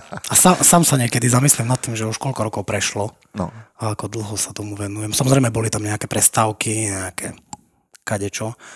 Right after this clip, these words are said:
Speaker 1: Venoval som sa aj hádzanej dosť dlho, aj na škole som hral hádzanú.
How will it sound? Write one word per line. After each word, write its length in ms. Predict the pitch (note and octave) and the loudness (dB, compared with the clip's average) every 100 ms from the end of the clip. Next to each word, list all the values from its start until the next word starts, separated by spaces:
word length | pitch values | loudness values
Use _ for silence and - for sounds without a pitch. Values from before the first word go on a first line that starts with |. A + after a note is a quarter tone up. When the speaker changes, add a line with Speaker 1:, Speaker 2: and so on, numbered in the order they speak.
| - | -16
Speaker 1:
Venoval 300 | - C3+ D3+ | -2 4 4
som 100 | A2+ | 4
sa 140 | A2 A2 | 0 0
aj 100 | G2+ | 0
hádzanej 320 | G#2+ G#2+ G#2+ | 0 0 -2
dosť 200 | G#2+ G#2 | -4 -4
dlho, 200 | G#2+ A#2+ | -4 -2
aj 120 | A2+ | -2
na 100 | G2 | -2
škole 240 | - - G2+ | -4 -4 -4
som 160 | - | -4
hral 160 | A2 G2+ | -4 -4
hádzanú. 460 | G#2 G#2 G#2+ C3 | -4 -4 -2 -4